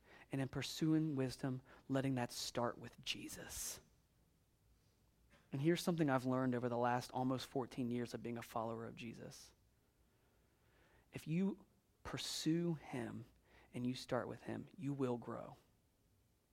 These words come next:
Some of you, w-, you'll grow faster than others,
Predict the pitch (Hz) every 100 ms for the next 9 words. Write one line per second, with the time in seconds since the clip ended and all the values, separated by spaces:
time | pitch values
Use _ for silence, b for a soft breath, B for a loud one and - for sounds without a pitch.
0 | - 139 165 175 185 190 165 143 - 139
1 | 151 147 156 - 139 135 - 117 120 113
2 | 98 - -